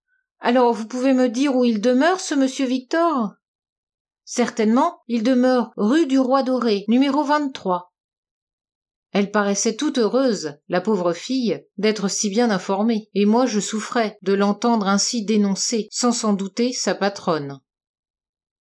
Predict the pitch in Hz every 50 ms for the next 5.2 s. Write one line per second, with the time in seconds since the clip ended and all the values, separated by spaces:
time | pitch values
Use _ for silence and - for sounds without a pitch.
0 | _ _ - - 240 247 208 226 226 214 196 196 202 - - - - 277 262 233
1 | 214 214 - 220 202 190 185 185 - - 202 202 220 240 254 254 - 202 208 202
2 | 196 202 196 202 247 240 208 208 202 - - 185 156 180 175 165 170 - 202 202
3 | 208 - 185 160 156 - - - - - - _ _ _ _ _ _ _ _ _
4 | _ _ _ _ _ _ _ _ _ _ _ - 175 202 202 214 220 226 262 285
5 | 254 196 160